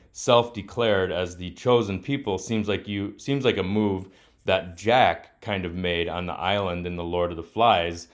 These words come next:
but you have to look closer at this situation with the nation of Israel in the Bible.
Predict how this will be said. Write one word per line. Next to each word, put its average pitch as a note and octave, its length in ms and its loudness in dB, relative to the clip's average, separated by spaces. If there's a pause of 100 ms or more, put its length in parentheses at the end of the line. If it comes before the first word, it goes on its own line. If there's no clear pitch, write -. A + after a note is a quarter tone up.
(320)
but G#2+ 100 0
you G#2 120 2
have A#2+ 240 4
to A2 80 0
look G2+ 420 -4
closer A2+ 560 0
at E2 200 -8
this G2+ 180 -4
situation F2 840 -8 (140)
with F2+ 380 -6
the E2 160 -12
nation F2 340 -4
of E2+ 100 -8
Israel G2+ 460 0
in D#2+ 300 -8
the - 60 -16
Bible. D#2+ 440 0